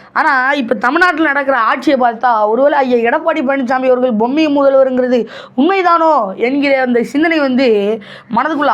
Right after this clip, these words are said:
ஆழமா எழுது. ஏன் அப்படின்னா, இப்ப இவ்வளோ பிரச்சனைகள் நடக்குது. ஒரு காவல்துறை தான் ஒரு சட்ட ஒழுங்கு வந்து பாதுகாக்கணும். அந்த காவல்துறை சார்ந்த டி ஜி பிக்கே ஒரு பொறுப்பு டி ஜி பிக்கே பொறுப்பு டி ஜி பி போடுறாங்க அப்படின்னா, அப்ப இந்த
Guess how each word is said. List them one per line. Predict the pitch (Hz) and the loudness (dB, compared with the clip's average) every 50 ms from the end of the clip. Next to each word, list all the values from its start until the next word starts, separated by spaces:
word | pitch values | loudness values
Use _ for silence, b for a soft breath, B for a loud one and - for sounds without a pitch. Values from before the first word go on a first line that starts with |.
| 196 180 220 | 0 0 0
ஆழமா | 262 269 269 269 254 233 | 0 0 0 -2 -2 -2
எழுது. | 208 190 175 170 165 | -2 -4 -6 -6 -4
ஏன் | 190 214 254 330 359 349 320 | -2 0 2 2 2 0 0
அப்படின்னா, | 294 294 269 233 202 214 247 | 0 0 0 0 0 0 -2
இப்ப | 240 240 220 | -2 -4 -4
இவ்வளோ | 220 214 226 254 320 339 370 370 359 339 311 240 | -2 0 0 2 2 2 4 4 4 4 2 2
பிரச்சனைகள் | 254 247 247 247 - 320 330 294 247 | -2 -4 -4 -4 -2 -2 -2 -2 -2
நடக்குது. | 214 196 185 170 - 180 - - B B B B B B B B B B B | -2 -4 -6 -6 -10 -16 -20 -20 B B B B B B B B B B B
ஒரு | 202 233 254 247 | -2 -2 -2 -2
காவல்துறை | 247 254 240 302 359 392 381 349 339 320 320 311 302 | -2 0 0 2 2 2 0 0 0 0 0 0 2
தான் | 320 349 349 | 0 0 0
ஒரு | 330 - | 0 -2
சட்ட | - 269 262 277 320 | -4 -4 -2 -2 0
ஒழுங்கு | 320 302 285 269 247 247 254 247 311 | 0 0 0 0 0 0 0 0 0
வந்து | |
பாதுகாக்கணும். | 254 247 247 247 240 208 208 - - - - - - - B B B B B B - | 0 0 0 0 0 -2 -6 -6 -8 -10 -20 -20 -20 -20 B B B B B B -6
அந்த | - 254 302 339 | -4 -2 -2 -2
காவல்துறை | 330 294 285 330 381 403 370 370 370 370 359 339 | 0 0 2 2 2 2 2 0 0 0 0 0
சார்ந்த | 302 320 320 311 311 294 | 0 0 -2 -2 -2 -2
டி | 254 302 330 | 0 0 2
ஜி | 330 330 320 | 2 0 0
பிக்கே | 320 302 330 339 349 349 339 330 320 302 | -2 -2 -2 0 2 4 6 6 4 4
ஒரு | 302 302 277 | 2 0 -2
பொறுப்பு | 220 285 302 339 330 285 | 0 -2 -2 0 0 0
டி | 285 285 | 0 0
ஜி | 240 269 | 2 0
பிக்கே | 247 262 254 294 | 0 0 0 0
பொறுப்பு | 254 269 277 277 254 262 | 0 0 0 0 0 -2
டி | 247 | 0
ஜி | 220 233 | 0 0
பி | 226 226 | 0 -2
போடுறாங்க | 196 196 240 240 247 240 233 226 | -2 -2 -2 -2 -2 -2 -2 -2
அப்படின்னா, | 226 208 196 190 180 175 170 175 190 220 240 240 B B B B B B | -2 -2 -2 -4 -6 -6 -4 -2 0 0 0 -2 B B B B B B
அப்ப | 202 202 240 240 | -4 -2 -2 -2
இந்த | 226 | -2